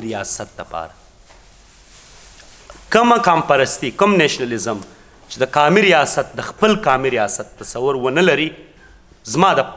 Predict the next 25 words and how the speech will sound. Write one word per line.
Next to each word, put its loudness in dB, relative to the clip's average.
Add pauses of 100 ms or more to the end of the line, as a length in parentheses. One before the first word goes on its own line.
(100)
زه 0
دا 2 (240)
قام -10
پرستي -14
نه -16
ګڼم. -20 (840)
او 4
ما 2
ته -4
نه -4
ښکاري -6
چې -16
باچا -4
خان -14
په -8 (100)
کوم -10
ځای -10
کې -18
دې -16
ته -18
قام -16
پرست -14
ویل -20
دي، -20
چې -20